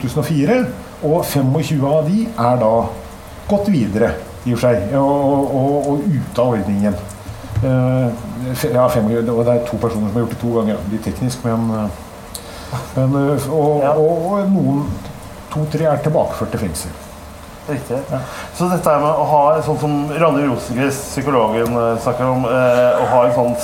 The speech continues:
Speaker 2: sikkerhetshjem, statlig sikkerhetshjem, er, er det en vurdering dere fortløpende gjør, eller er det en idé som ikke er så aktuell?
Speaker 1: Nei, det er jo en egen diskusjon, ikke sant, som
Speaker 2: Ja.
Speaker 1: hvis du, hvis du etablerer et sånt, så det er veldig, jeg tror veldig mange, mange gode grunner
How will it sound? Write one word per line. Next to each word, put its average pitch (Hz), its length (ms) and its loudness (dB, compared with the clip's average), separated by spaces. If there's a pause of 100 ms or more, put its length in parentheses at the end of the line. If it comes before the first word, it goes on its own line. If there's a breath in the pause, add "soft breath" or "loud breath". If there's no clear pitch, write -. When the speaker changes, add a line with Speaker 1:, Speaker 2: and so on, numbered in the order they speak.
Speaker 2:
sikkerhetshjem, 120 880 -2
statlig 123 520 0 (100)
sikkerhetshjem, 131 580 -2 (400 loud breath)
er, 143 300 4
er 147 100 2
det 123 80 4
en 131 160 2
vurdering 127 400 2
dere 123 240 0
fortløpende 127 640 -4
gjør, 233 240 4
eller 220 120 4 (100)
er 196 100 4
det 180 100 4 (280)
en 190 140 0 (200)
idé 165 240 2
som 175 160 -2
ikke - 240 2
er 87 160 -2
så 87 160 -2
aktuell? 127 320 0 (560)
Speaker 1:
Nei, 139 120 2 (760)
det 147 160 4
er 120 180 2
jo 135 80 2
en 160 80 -2
egen 120 320 0
diskusjon, 165 640 0
ikke 117 140 0
sant, 131 220 0
som 131 140 2
Speaker 2:
Ja. 131 360 4
Speaker 1:
hvis 131 200 0
du, 147 80 0
hvis 131 140 0
du 143 100 0
etablerer 113 520 0
et 113 80 -4
sånt, 120 220 0
så 151 100 -2
det 135 140 2
er 139 140 2 (200)
veldig, 135 220 2
jeg 113 120 0
tror 131 100 2
veldig 120 300 2
mange, 117 420 0 (120)
mange 120 380 0
gode 113 240 -2
grunner 123 400 0